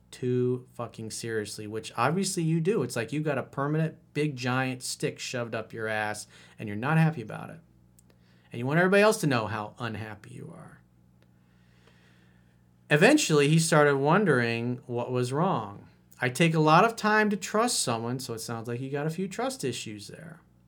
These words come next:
and open up to my feelings. But still, he would sit in front of me and say, "Tell me what's wrong, or otherwise I won't, won't leave." So he's trying to love and support you and communicate and find out what's going wrong,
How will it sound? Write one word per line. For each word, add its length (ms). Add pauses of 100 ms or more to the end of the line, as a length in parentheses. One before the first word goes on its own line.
(880)
and 140
open 360
up 320 (120)
to 120
my 640 (100)
feelings. 1040 (840)
But 160
still, 400
he 160
would 180
sit 180
in 80
front 240
of 80
me 80
and 100
say, 180
"Tell 260
me 140
what's 220
wrong, 340
or 100
otherwise 400
I 160
won't, 200 (120)
won't 220
leave." 260 (180)
So 180
he's 220
trying 280
to 60
love 560
and 120
support 560
you 420
and 200
communicate 720
and 120
find 320
out 160
what's 160
going 380
wrong, 600